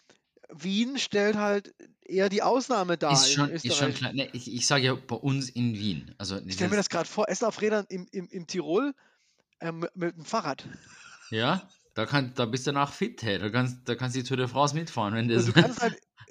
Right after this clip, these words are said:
Speaker 1: und das Geile ist ja, ach, das macht sie doch in Wien auch nicht, Siggi.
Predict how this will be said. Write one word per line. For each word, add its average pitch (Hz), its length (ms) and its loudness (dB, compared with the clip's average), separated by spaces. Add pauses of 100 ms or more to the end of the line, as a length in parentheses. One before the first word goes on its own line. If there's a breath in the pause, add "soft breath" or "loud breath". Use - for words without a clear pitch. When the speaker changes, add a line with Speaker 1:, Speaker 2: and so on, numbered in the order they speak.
(120)
Speaker 1:
und 202 180 2
das 196 140 0
Geile 233 260 4
ist 214 120 0
ja, 214 80 4 (180)
ach, - 100 -4
das 160 160 -6
macht 175 220 -6
sie 185 80 -8
doch 175 160 -4
in 180 140 -10
Wien 170 160 -10
auch 147 240 -6
nicht, 156 160 -8
Siggi. 143 280 -12